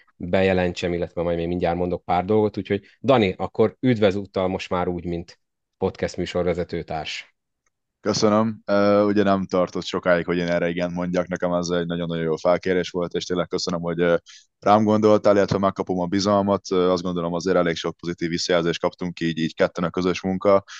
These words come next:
Speaker 2: ö, részéről,
Speaker 1: Ezt
Speaker 2: illetve azt gondolom, hogy
Speaker 1: megerősítem.
Speaker 2: ezért, ezért tudok, ö, olyan plusz hozni talán ezzel a, ezzel ugye a munkával, illetve a több évi kosársós múlttal, ami tényleg ilyen plusz háttérinfo, ami esetleg, ö,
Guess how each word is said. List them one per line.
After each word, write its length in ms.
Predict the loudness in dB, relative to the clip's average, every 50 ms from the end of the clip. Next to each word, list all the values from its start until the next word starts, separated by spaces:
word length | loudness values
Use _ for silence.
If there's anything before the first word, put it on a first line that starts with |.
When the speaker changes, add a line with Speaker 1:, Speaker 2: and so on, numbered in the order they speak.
| -20 -20 -20 _ _ 0
Speaker 2:
ö, 260 | 2 4 6 6 8
részéről, 800 | 8 6 6 6 6 6 6 6 8 8 6 6 6 4 4 4
Speaker 1:
Ezt 80 | 2
Speaker 2:
illetve 340 | 4 2 2 2 2 2 2
azt 120 | 4 4 2
gondolom, 200 | 2 0 0 -2
hogy 100 | -2 -2
Speaker 1:
megerősítem. 140 | -2 -2
Speaker 2:
ezért, 280 | -2 -2 -2 -4 -4 -6 _ _ _ _ _ _ _ _
ezért 320 | -6 -4 0 2 2 2 2
tudok, 300 | 0 0 0 0 0 0
ö, 260 | 0 2 2 2 0 -2 -6 -10 -20 _ _ _ _ -6
olyan 260 | -2 0 0 0 0
plusz 260 | -2 -4 -4 -4 -2
hozni 320 | 0 0 0 0 0 -2 0
talán 260 | 0 2 2 2 2
ezzel 260 | 0 0 0 0 2
a, 320 | 2 2 2 2 0 0
ezzel 200 | -2 -4 -6 -6
ugye 220 | -6 -4 -2 0 0
a 140 | 0 0 0
munkával, 480 | -2 -4 -6 -2 0 2 2 2 2
illetve 260 | 0 0 0 0 -2
a 80 | -2 -2 _ _ _ _ _
több 220 | -4 -4 -2 0 2
évi 200 | 2 2 0 -2
kosársós 640 | -4 -4 -2 2 2 2 2 2 -2 -6 -6 -6 -8
múlttal, 360 | -8 -6 -6 -2 0 2 2
ami 280 | 2 2 0 -2 -2 -2
tényleg 300 | 0 0 0 0 0 0
ilyen 200 | -2 -2 -4 -4
plusz 280 | -4 -6 -6 -2 2
háttérinfo, 580 | 2 2 2 2 -2 -2 -2 -2 -4 -6 -8 -6
ami 140 | -6 -4 -4
esetleg, 400 | -6 -6 -4 -4 -4 -2 0 2
ö, 140 | 2 2